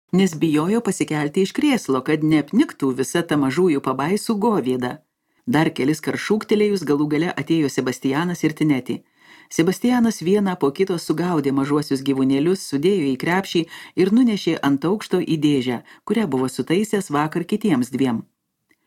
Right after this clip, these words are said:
Taigi ir tą dieną nebuvo kada per pamokas žiovauti.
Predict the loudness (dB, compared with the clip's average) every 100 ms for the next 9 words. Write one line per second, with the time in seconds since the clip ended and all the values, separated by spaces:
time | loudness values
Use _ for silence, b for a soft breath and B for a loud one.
0 | _ _ _ -2 2 0 0 -2 0 2
1 | 2 2 2 2 0 -2 -2 -2 -2 -4
2 | -4 -2 0 -2 2 0 2 -4 -6